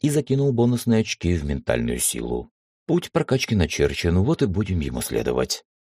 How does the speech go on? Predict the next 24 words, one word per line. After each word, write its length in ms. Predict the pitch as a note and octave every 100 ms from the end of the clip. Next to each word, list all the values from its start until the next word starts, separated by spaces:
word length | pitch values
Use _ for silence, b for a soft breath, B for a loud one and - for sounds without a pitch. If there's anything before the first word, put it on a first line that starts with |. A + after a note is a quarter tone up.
| _ _ -
Я 200 | D#2 E2
как 180 | E2+
мог 240 | B2+ E3 -
оттягивал 560 | D3 - C#3 B2 B2 B2
момент 380 | B2 G#2+ G2+ F#2+
просмотра 500 | F2+ - D#2+ D#2+ D#2+
нового 380 | D#2 D2 C#2+
умения, 560 | C#2 C#2+ F2 F2 F2+ F2
даже 340 | E2+ B2 C#3
не 140 | C#3+ C3+
знаю 400 | D#2+ D2 D2 D2
почему. 640 | - - - A1 A1 - _ _ _ _ -
Вдруг 280 | C3 C3 C#3 -
там 240 | - C2 B1+ _ -
пустышка. 800 | - - - - - - A#1 - _ _ -
Такое 280 | - C#2 C#2
ведь 140 | C2+
бывает 460 | C2+ C#2 C#2+ D#2 D2+
сплошь 380 | - F#2+ A2 C#3
и 60 | C3
рядом, 480 | C#3 G2+ C#2 C#2 _ _ _
как 160 | - -
мне 140 | A#1+
рассказывали. 720 | A1 - G#1+ G#1+ G#1+ A1 A1